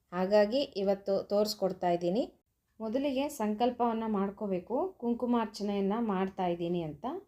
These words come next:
ಸಂಕಲ್ಪ ಮಾಡ್ಕೊಂಡು ಶುರು ಮಾಡ್ಬೇಕು. ನೀವು ಪೂಜೆ ಸಂಕಲ್ಪ ಮಾಡ್ಕೊಳ್ಳೋವಾಗ ಕುಂಕುಮಾರ್ಚನೆ ಸಂಕಲ್ಪ ಸಹ ಅದರೊಳಗೆ ಸೇರಿಸ್ಕೋಬೋದು. ಬನ್ನಿ ವಿಡಿಯೋ ಶುರು ಮಾಡೋಣಂತೆ. ಈಗ ನೋಡ್ರಿ ಸ್ನೇಹಿತರೆ,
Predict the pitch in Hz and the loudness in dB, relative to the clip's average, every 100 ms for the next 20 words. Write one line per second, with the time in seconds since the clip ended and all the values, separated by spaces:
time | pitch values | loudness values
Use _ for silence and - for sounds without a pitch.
0 | - 196 190 220 208 196 185 202 208 233 | -10 -8 -4 -4 -2 -2 -2 -4 -6 -4
1 | 233 320 - - 202 196 170 156 156 - | -2 -4 -6 -4 0 0 -2 -4 -6 -8
2 | 202 240 240 233 254 269 269 262 233 240 | -4 -4 0 0 4 2 2 -2 -2 -2
3 | 233 240 226 208 208 214 214 208 311 415 | -2 -2 -2 -2 -2 0 2 2 -2 -4
4 | _ _ _ _ 240 254 269 262 247 233 | _ _ _ _ -2 0 2 0 0 -2
5 | 214 214 202 196 190 185 180 180 294 415 | -2 -2 -4 -4 -6 -6 -6 -6 -6 -8
6 | 196 202 185 185 190 339 - _ - - | -4 0 0 0 -2 -4 -10 _ -10 0
7 | 262 - - 160 139 127 - _ _ _ | 2 2 -2 -6 -6 -8 -12 _ _ _
8 | _ _ _ _ _ - 190 208 254 330 | _ _ _ _ _ -2 0 2 2 0
9 | 180 214 233 226 214 190 190 190 180 165 | -2 2 4 2 0 0 0 0 -2 -2
10 | 160 285 - _ _ _ _ - 214 240 | -4 -4 -6 _ _ _ _ -6 -2 2
11 | 226 220 214 214 175 175 220 339 | 2 2 0 0 -4 0 -2 -2